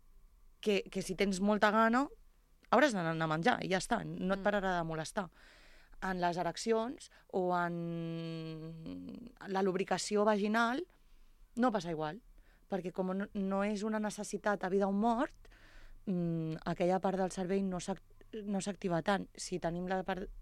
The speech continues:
Speaker 1: més pensant activada, no li estem fent un favor al cervell,
Speaker 2: Mm.
Speaker 1: perquè el cos funcioni. Llavors, també es treballa el que aquesta part més ansiosa i més pensant no estigui tan activada.
Speaker 2: L'equivalent a les dones de tot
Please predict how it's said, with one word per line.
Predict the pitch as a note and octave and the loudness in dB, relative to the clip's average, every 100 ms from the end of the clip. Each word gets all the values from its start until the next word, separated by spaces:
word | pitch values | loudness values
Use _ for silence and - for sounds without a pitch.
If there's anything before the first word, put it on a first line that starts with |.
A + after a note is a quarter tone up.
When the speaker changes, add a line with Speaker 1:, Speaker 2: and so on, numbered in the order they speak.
| - | -8
Speaker 1:
més | G3 F#3+ - | -4 -2 -2
pensant | F#3+ E3+ G#3 E3+ | -4 -2 -2 -4
activada, | - E3 F#3+ G3 G3 - _ - - - - - - | -4 0 2 2 0 -2 _ -14 -14 -16 -20 -18 -2
no | G3 | 0
li | G3 | 0
estem | - E3+ | -2 -4
fent | C#3+ D#3 | -4 -6
un | |
favor | D3 D#3 D3 | -6 -6 -6
al | C#3+ | -6
cervell, | D3+ F3 F3 - _ _ _ - _ | -4 -6 -8 -18 _ _ _ -20 _
Speaker 2:
Mm. | A#3+ G#3 _ _ _ _ | -18 -18 _ _ _ _
Speaker 1:
perquè | - D#3+ | -6 -2
el | D#3 | -2
cos | F3 - | -4 -6
funcioni. | E3+ D#3 F#3+ E3 F3+ - - - - - - - | -6 -6 -4 -6 -8 -18 -20 -20 -18 -20 -18 -8
Llavors, | G3+ F3+ F#3 G3 - _ - - - | -2 2 2 0 -12 _ -20 -20 -16
també | - F3+ F3 | -6 -2 -2
es | - | -2
treballa | - G3+ G#3 G3+ G#3 - _ _ _ - | -2 2 2 2 -2 -4 _ _ _ -2
el | F3+ E3 | 0 0
que | F3 | -2
aquesta | E3+ E3+ - - F#3 | -4 -4 -8 -6 -2
part | F#3+ F#3 - | 0 -2 -4
més | F#3 F3 | -4 -2
ansiosa | F#3 E3+ F3+ F3 D#3+ | -2 -2 -2 -2 -2
i | |
més | D#3+ E3 | -4 -6
pensant | - E3+ - A3 D#4 - - - - - | -6 -8 -6 -6 -6 -14 -20 -20 -18 -8
no | F#3 | -4
estigui | F3 - F3+ F#3 | -4 -4 -6 -4
tan | D#3+ | -6
activada. | D3+ - C#3 C#3 C#3+ C#4+ - - - - - | -8 -10 -12 -10 -12 -12 -18 -20 -20 -20 -14
Speaker 2:
L'equivalent | - A3 A3 A3 G3+ F3+ | -4 -4 -2 0 0 0
a | A3 D4 | 0 -2
les | D4 | 0
dones | F#3+ F3+ E3+ | 0 2 0
de | F3 | -2
tot | E3+ E3+ | -2 -2